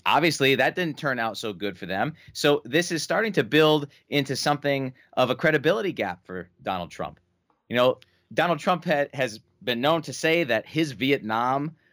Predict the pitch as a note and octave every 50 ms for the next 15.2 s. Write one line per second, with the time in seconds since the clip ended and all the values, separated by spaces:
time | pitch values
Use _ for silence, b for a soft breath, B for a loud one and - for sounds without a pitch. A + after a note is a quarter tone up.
0 | _ _ - A2 A2 G#2+ F#2+ - G2+ G#2+ A#2+ C3 B2+ - C3+ B2 B2+ A#2+ A2 A2+
1 | A#2+ B2+ - - C3+ B2 G2+ A2+ A#2+ B2+ C3 A#2+ G#2 G#2+ A#2 A#2 A#2 G#2+ - -
2 | - C3 C3 C#3 C3 F#2 A#2 A2 A2 A2 - A#2+ G#2+ G2+ G2 G2 F#2 G2 G2+ -
3 | - C#3 C3+ A#2+ B2 B2 A#2+ A#2+ A#2 A2 - A2+ G#2+ G#2+ A2+ B2 C3+ D#3+ F3 F3
4 | D3 B2 C3+ B2+ A#2+ - b b b b b b b b - A#2+ B2 B2 - -
5 | F#3+ F#3+ - - - C#3 D3 F3+ F#3 F3+ D#3 B2+ A#2+ A2+ - - G3+ b b b
6 | b b b - _ D3 - - F3 D3+ C3 - G3 F#3+ G3 F#3+ F#3 E3 D#3 D3+
7 | C#3+ C3+ B2 b b b b b b - - A2 G#2 - - _ - - - -
8 | _ D#3+ E3 E3+ D#3 D3+ D#3 D3+ - - C3+ A#2+ G2 F2+ B2+ C3+ D3 C#3 C#3 C3+
9 | C#3 C#3 C3 - - - - - C3+ C#3 D3+ D3+ C#3+ C3 A2+ G#2+ G#2 - - -
10 | F#2 F#2 - - - G#2 G#2+ G#2+ G#2 F#2 F2+ G2+ A#2 B2+ - D3+ B2 B2+ B2 A#2
11 | G#2+ F2+ F2+ C#3+ D3+ C#3+ B2+ A2+ A#2 - - A2 G#2 F#2+ F2 C3 D#3 E3 D3+ B2
12 | A#2 F2 A2+ A2 G#2+ G#2 G#2 G#2+ C3 D3+ C#3+ - D#3 D3+ C#3 C3 B2+ B2 A#2+ A2
13 | A#2 G2+ G2+ A2+ G#2 - A2+ G#2 G2 F2 C#3 E3 E3 C3 G#2+ A#2+ D3 G3+ G#3 -
14 | D#3 B2+ - G#3+ G#3 C3 - - B2+ A2 G2+ E2 G2 F#2+ F2+ F2+ E2 E2+ D2+ E2
15 | D#2+ D2 C#2 - -